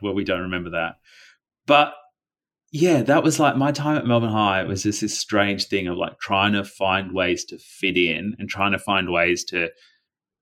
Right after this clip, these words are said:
understand where my sense of what being a man meant, my own sense of masculinity, my own earlier experiences of racism, which didn't continue, thankfully, in the same way at Melbourne High because there was such cultural diversity.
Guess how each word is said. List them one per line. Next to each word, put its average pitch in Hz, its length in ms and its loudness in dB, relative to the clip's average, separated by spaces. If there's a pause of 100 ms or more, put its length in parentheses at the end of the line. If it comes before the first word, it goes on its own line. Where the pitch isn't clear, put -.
understand 117 640 2
where 101 200 2
my 98 240 0
sense 101 360 -2
of 85 240 -4
what 95 220 -4
being 98 240 2
a 95 40 -2
man 90 400 2
meant, 87 280 0
my 90 200 0
own 92 100 0
sense 95 220 -4
of 87 60 -10
masculinity, 85 1000 -2 (180)
my 95 220 2
own 98 120 -2
earlier 95 380 2
experiences 90 540 -6
of 87 80 -8
racism, 85 640 -2
which - 220 0
didn't 196 220 2
continue, 117 460 2
thankfully, 95 540 0
in 101 80 0
the 101 100 0
same 90 240 0
way 85 140 0
at 92 100 -4
Melbourne 101 240 0
High 120 220 2
because 107 200 -8
there 98 80 -2
was 90 80 -4
such - 200 -8
cultural 92 360 -2
diversity. 82 720 -4